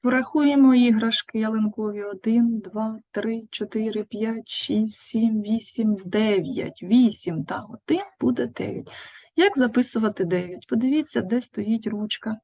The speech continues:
і жовта, жовтий кружечок. Починаємо писати вліво овал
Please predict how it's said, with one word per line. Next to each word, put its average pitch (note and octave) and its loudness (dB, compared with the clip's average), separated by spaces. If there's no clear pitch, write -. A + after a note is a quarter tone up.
і G3+ -4
жовта, A3+ -4
жовтий A3 -2
кружечок. F#3+ -6
Починаємо C4 6
писати G#3 -4
вліво F#3+ -6
овал G3 2